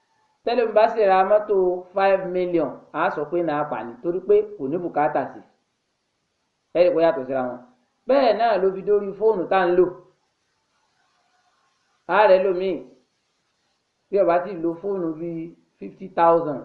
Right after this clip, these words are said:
bíi sixty thousand, ẹ rí, kò ní gbà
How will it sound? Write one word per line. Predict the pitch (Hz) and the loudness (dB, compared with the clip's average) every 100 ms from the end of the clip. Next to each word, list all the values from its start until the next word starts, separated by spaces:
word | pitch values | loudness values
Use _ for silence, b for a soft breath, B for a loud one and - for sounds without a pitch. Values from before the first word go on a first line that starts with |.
| - | -16
bíi | 185 | -20
sixty | 175 190 190 - | -20 -16 -16 -16
thousand, | - 175 170 160 143 113 - _ _ _ _ _ _ _ _ _ _ _ | -2 2 4 2 -4 -10 -20 _ _ _ _ _ _ _ _ _ _ _
ẹ | 156 156 | -2 0
rí, | 151 147 - _ _ _ _ _ _ _ _ | -2 -4 -14 _ _ _ _ _ _ _ _
kò | 147 | -8
ní | 139 165 190 196 202 | -2 0 0 -2 -4
gbà | 185 190 | 2 2